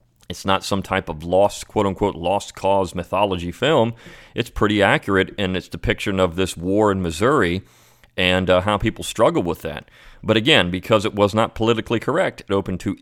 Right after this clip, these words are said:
eight theaters nationwide. Uh, then you have the film Copperhead, uh, which,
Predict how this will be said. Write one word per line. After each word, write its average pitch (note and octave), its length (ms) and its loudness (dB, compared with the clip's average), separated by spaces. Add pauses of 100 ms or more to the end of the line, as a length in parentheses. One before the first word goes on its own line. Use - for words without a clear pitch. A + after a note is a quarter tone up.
eight A#2 240 -2 (260)
theaters D#2 540 -4 (400)
nationwide. E2 640 -2 (520)
Uh, F#3+ 140 2
then B2 180 4
you E3+ 120 4
have C3 180 4
the A2 80 -4
film G#2+ 300 2
Copperhead, G2 800 -2 (840)
uh, F2+ 300 2
which, F#2 480 -2